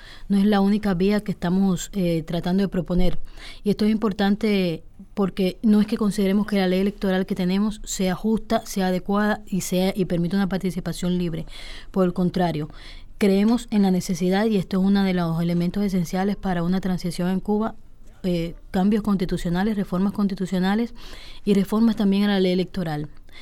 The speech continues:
Es decir, debe haber determinados cambios que presi-, que permitan realmente una participación democrática del pueblo cubano, una participación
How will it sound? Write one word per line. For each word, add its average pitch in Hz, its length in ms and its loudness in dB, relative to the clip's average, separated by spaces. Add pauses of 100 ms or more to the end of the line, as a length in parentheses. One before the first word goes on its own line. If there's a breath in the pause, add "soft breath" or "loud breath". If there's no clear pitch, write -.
(360 loud breath)
Es 214 140 2
decir, 208 320 2
debe 202 260 2
haber 214 280 2
determinados 196 540 2
cambios 214 420 2
que 196 120 -2
presi-, 180 400 -2
que 196 140 0
permitan 190 720 2
realmente 196 400 2
una 208 140 2
participación 185 640 -2
democrática 190 640 0
del 165 140 -2
pueblo 170 260 -2
cubano, 190 320 0
una 190 140 0
participación 180 760 -2